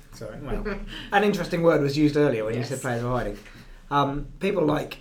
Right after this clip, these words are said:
Speaker 1: Josh Murphy is, is an absolute confidence player, and if, if he pings one into the upper river end and everyone gets on his back, he will hide.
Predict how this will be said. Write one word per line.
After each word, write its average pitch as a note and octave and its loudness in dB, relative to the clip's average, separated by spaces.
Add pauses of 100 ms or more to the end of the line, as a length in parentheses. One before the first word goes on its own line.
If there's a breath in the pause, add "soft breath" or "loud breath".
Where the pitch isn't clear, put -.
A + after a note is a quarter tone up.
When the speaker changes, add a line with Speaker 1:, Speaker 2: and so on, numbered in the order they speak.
(100)
Speaker 1:
Josh C3 -4
Murphy C3+ -8
is, C#3 -10
is C#3 -4
an C#3+ -2
absolute D3+ -2
confidence F3 -6
player, G#2 -14
and C3+ -6
if, - -8
if E3 -4
he F#3+ -4
pings E3 -4
one C3+ -2
into C3 -6
the B2 -6
upper C3 -8
river C3 -4
end A2 -10
and B2+ -6
everyone B2 -4
gets A#2+ -8
on B2+ -6
his A#2+ -6
back, B2 -10
he D#3 -6
will E3 -2
hide. D3+ -8